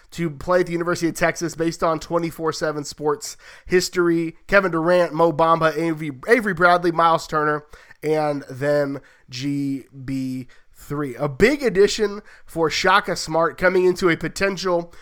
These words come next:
twenty twenty, twenty twenty-one season. How big is this for a Texas program that was starting to feel some positive momentum before the season shut down?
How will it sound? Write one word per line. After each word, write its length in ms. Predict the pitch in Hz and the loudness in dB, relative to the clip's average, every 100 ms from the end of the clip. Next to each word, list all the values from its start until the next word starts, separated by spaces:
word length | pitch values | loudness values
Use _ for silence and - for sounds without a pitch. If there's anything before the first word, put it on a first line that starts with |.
| - | -18
twenty 320 | - 185 185 180 | -4 0 0 0
twenty, 320 | 185 175 165 | 0 0 0
twenty 260 | 185 170 | -2 -2
twenty-one 400 | 151 170 160 151 | -2 -4 -2 -2
season. 420 | 147 185 160 151 - - - - _ _ _ - | -4 -8 -4 -6 -6 -18 -20 -20 _ _ _ 2
How 300 | 277 415 285 | 4 4 2
big 260 | 208 208 | 0 2
is 180 | 202 151 | 0 0
this 200 | 170 160 | -2 -2
for 300 | - 165 170 | -4 2 2
a 140 | 160 | 2
Texas 440 | 151 185 190 185 175 | -2 -2 -4 -6 -4
program 540 | 180 175 165 165 156 | 0 0 0 0 2
that 360 | 160 151 - - - - | 2 0 -2 -16 -20 -6
was 260 | 156 175 - | 0 0 2
starting 440 | - 220 262 240 | 2 4 4 0
to 80 | 170 | -6
feel 260 | 185 190 | 0 0
some 180 | 180 170 | 2 -2
positive 460 | - 170 175 180 165 | 2 2 2 0 0
momentum 480 | 147 160 165 160 143 | 2 2 0 -2 -6
before 260 | - 156 | -4 -4
the 100 | 139 | -4
season 320 | - 151 131 | -8 -10 -10
shut 260 | - 117 - | -12 -12 -12
down? 160 | 104 | -14